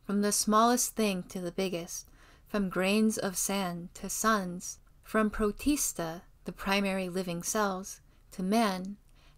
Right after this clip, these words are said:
has its existence in eternal coming into being and going out of being, in ceaseless flux,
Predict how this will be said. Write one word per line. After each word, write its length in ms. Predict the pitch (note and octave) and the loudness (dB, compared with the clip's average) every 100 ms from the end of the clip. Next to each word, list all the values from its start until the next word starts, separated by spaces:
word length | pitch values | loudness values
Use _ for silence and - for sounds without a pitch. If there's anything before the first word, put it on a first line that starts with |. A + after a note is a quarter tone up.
| - | 0
has 240 | A#3+ C4+ - | 4 4 2
its 280 | A3 A3 - | 0 0 -2
existence 680 | F#3+ F3+ G3+ - F#3 F3 | -4 -2 -2 -2 -6 -8
in 220 | - F#3 F3 | -6 -4 -4
eternal 460 | F3 - G#3 G#3 | -6 -2 0 0
coming 480 | F#3 - A3 A3 G3+ | -2 -2 2 2 0
into 260 | F#3+ F#3+ F3+ | -4 -6 -8
being 480 | - F#3+ F3+ E3 - | -2 -2 -2 -6 -6
and 200 | F3 - | -8 -2
going 340 | F3+ F#3 F3+ | -2 0 0
out 220 | F3 G3 | 0 0
of 180 | E3+ - | -2 -8
being, 320 | D#3 D#3 E3 - - - - - | -12 -10 -14 -16 -20 -20 -20 -4
in 160 | G3 G3+ | -2 0
ceaseless 680 | - B3 B3+ - G#3+ - - | 2 4 4 2 -2 -2 -4
flux, 560 | - G#3 F#3 - - | 0 0 0 -6 -8